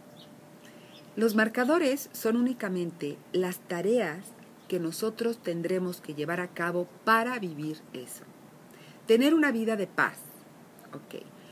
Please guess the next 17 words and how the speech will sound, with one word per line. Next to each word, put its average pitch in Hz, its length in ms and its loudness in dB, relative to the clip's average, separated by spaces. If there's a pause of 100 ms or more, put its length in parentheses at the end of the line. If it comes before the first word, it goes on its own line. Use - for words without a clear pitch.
(280)
Cuando 208 400 6
en 190 140 0
el 180 200 -4
día 269 240 2
a - 40 -4
día 214 500 -2 (600)
yo 196 340 0 (180)
permanezca 170 800 -2
en 156 160 -4
mi 143 80 -4
centro, 180 500 -4
porque 147 200 -4
tiene 156 220 -4
que 156 80 -10
estar 139 180 -10
en 143 100 -8
positivo, 160 580 -10